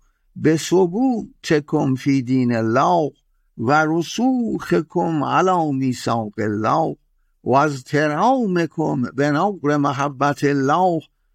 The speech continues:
و عدم اضطرابکم فی امتحانات الله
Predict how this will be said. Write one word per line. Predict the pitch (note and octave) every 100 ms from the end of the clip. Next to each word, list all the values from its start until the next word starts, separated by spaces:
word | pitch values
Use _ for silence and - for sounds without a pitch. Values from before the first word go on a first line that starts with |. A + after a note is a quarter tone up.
| _
و | - A#2+
عدم | C3+ B2 C#3+ G3 F#3 E3 D#3 C#3 B2 G#2 -
اضطرابکم | C3 - C3+ C#3 C#3+ F#3+ A#3+ F#3+ F#3 - D3+ D3 D3 D3 _ _ _
فی | -
امتحانات | C#3+ B2+ C3+ A#2+ A#2+ A2+ G#2+ G#2 G2+ -
الله | G2 F#2 A2 C#3 C#3